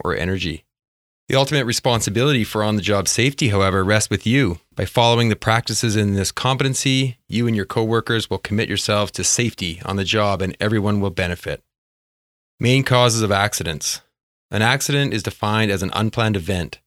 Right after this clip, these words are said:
that may or may not result in an injury or property damage.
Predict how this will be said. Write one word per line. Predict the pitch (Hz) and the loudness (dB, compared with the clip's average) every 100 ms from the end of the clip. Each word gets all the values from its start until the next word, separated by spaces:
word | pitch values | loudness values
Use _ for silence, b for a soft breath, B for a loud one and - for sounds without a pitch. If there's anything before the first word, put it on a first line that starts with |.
| _ _ _ _ _ - | _ _ _ _ _ -6
that | 90 | -2
may | 101 110 120 | 2 4 4
or | 104 | 4
may | 101 98 | 2 0
not | 98 | 0
result | 98 87 104 110 - | -2 0 0 0 -2
in | 95 | -6
an | |
injury | - 107 107 113 120 120 117 | -4 -2 -2 -2 -2 -4 -6
or | 98 92 _ _ - | -6 -6 _ _ -10
property | - 107 98 85 | -4 -2 -2 -4
damage. | 78 76 69 - - | -2 -4 -4 -6 -6